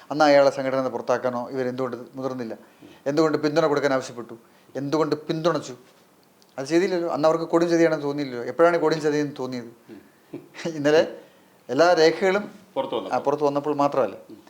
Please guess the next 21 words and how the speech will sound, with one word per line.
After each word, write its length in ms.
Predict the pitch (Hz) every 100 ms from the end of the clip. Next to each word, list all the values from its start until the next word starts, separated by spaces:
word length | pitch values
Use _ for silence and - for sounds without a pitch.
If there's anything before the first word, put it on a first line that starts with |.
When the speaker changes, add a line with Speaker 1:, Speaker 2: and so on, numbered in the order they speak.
| _ _
Speaker 1:
അവർ 120 | 123 143
മറച്ചു 280 | 143 170
വയ്ക്കാൻ 180 | 233 233
ശ്രമിച്ചു, 280 | 208 156 110
എന്നിട്ടും 280 | 117 156 170
പുറത്തു 220 | 143 135
വന്നു. 180 | 101 107
അപ്പം 1080 | 95 _ _ _ _ _ _ _ _ -
അതുകൊണ്ട് 480 | 101 151 196 131 147 - _ _ _ _ -
അതും 240 | 135 220
ഒരു 280 | 226 220 -
ചതിയാണെന്ന് 440 | 196 185 226 165
പറയുന്നത്. 320 | 113 104 104 -
ആ, 120 | 113 117
ആ 500 | - 120 156 208 - - _ _ -
ചതിയെപ്പറ്റിയുള്ള 600 | 131 156 170 - 165 160
ആ 60 |
പ്രസംഗം 420 | 151 135 - 165 147
പോലും 360 | 135 113 - - _ _ _ _ _ _
യഥാർത്ഥത്തിൽ 540 | 123 151 147 127 113 139 139
കാപട്യമാണ്, 540 | 127 117 117 104 117